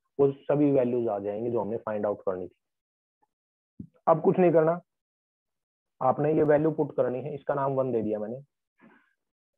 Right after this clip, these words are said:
ठीक है, step by step चलेंगे, एन को पहले zero put करेंगे इसमें, फिर एन को one put करेंगे, फिर एन को टू,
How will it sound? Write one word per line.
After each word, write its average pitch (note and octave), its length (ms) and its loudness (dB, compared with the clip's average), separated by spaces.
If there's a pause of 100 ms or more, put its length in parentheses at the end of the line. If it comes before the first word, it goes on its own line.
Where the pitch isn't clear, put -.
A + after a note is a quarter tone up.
(380)
ठीक F3+ 120 4
है, D#3+ 80 4
step D#3 280 4
by D3+ 160 6
step D3 300 2
चलेंगे, C3+ 360 0 (120)
एन C#3 140 -2
को D3 120 0
पहले C3+ 220 2
zero C3 220 0
put B2+ 200 -2
करेंगे G2+ 300 -2
इसमें, F2+ 220 -12 (220)
फिर C3 120 2
एन C#3+ 260 -2
को C#3+ 120 2
one B2 220 2
put A#2 200 -6
करेंगे, G2+ 320 -4
फिर B2+ 120 0
एन C3 160 2
को C3+ 120 2
टू, A2+ 360 -2